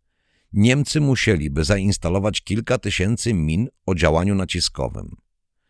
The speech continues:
A każdy saper powie, że jest to jubilerska robota w myśl porzekadła, że saper myli się tylko raz. Byłyby to miny przeciwpiechotne.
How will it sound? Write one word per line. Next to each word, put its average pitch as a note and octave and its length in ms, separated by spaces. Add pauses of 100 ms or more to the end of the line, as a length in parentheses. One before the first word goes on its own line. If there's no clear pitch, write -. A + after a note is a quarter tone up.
(300)
A F2 120
każdy C3+ 440
saper E2 360
powie, C#2 420 (300)
że F2+ 240
jest F#2 400
to B2 140
jubilerska G#2+ 720
robota D#2 420
w C2 100
myśl B2 340
porzekadła, E2+ 800 (220)
że C#3 180
saper - 420
myli D#2+ 260
się E2+ 220
tylko D2 340
raz. - 420 (1120)
Byłyby F#2 460
to C#3 140
miny F#2 280
przeciwpiechotne. C#2 1080